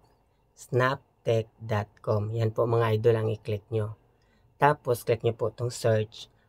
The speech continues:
At mapupunta po kayo dito sa wall ni snaptech dot com mga idol. Yan po.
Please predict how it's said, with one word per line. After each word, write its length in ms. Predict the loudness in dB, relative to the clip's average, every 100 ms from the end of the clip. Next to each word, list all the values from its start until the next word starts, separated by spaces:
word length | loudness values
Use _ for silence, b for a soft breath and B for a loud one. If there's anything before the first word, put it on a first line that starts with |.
| -18
At 80 | -2
mapupunta 480 | 0 0 0 0 0
po 160 | 0
kayo 240 | 0 0 0
dito 480 | 0 -4 -2 -2 -2
sa 400 | -2 0 2 0
wall 480 | 0 4 6 6
ni 320 | 2 2 0 -4
snaptech 720 | -4 -2 -2 -4 -6 -6 -6 -8
dot 240 | -8 -6
com 240 | -2 0
mga 240 | 0 -2 0
idol. 280 | 4 4 4 -6 -20 _ -8
Yan 160 | -8 -2
po. 240 | -2 -2